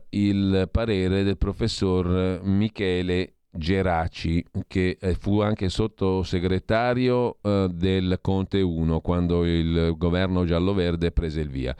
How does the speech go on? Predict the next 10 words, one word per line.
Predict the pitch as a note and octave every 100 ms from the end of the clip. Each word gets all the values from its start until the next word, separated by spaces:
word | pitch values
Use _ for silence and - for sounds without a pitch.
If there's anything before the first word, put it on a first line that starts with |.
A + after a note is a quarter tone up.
| - - - -
Michele | F2+ F2 A#2
Geraci | G2+ A2+ B2+ C3+ B2+ A#2
è | F#2+
docente | F#2 F#2 G#2 G#2+ G#2
alla | F#2 F2
New | F2+ G2+ G#2+
York | G2 G2 G2 -
University | F#2 F2 F2 G2+ F#2+ F#2 F2 F#2+ G2 E2+
di | E2+ E2+ -
Shanghai | - - F#2+ F#2+ F2+ D#2+ D#2+ A2+